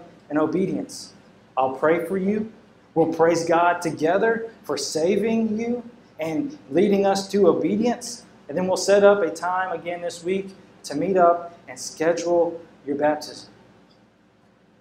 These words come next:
Don't delay. Follow Jesus in obedience. Turn from your sin.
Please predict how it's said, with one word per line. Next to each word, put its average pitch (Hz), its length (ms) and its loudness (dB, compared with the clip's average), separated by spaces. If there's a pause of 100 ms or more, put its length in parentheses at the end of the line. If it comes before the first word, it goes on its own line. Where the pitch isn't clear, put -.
(380)
Don't 190 340 -2
delay. 147 440 0 (960)
Follow 185 360 2
Jesus 165 460 -6
in 147 100 -2
obedience. 175 720 -6 (340)
Turn 220 380 -2
from 170 260 -4
your 135 100 -6
sin. 175 520 -10